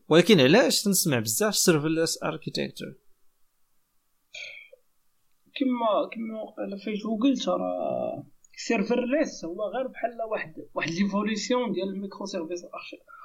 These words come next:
Speaker 2: اركيتكتور. كيفاش ايفوليسيون؟ حيت في الميكرو سيرفيس اركيتكتور انت، انت، انت اللي تتصاوب لي سيرفيس بلانفرا ديالهم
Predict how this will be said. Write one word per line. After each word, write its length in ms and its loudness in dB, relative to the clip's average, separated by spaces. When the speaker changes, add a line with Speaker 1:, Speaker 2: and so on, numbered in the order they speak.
Speaker 2:
اركيتكتور. 600 -2
كيفاش 280 0
ايفوليسيون؟ 680 0
حيت 140 0
في 80 -10
الميكرو 380 0
سيرفيس 340 2
اركيتكتور 540 -2
انت، 240 -2
انت، 120 -16
انت 100 -6
اللي 120 0
تتصاوب 420 -2
لي 80 -6
سيرفيس 680 -4
بلانفرا 640 -2
ديالهم 760 0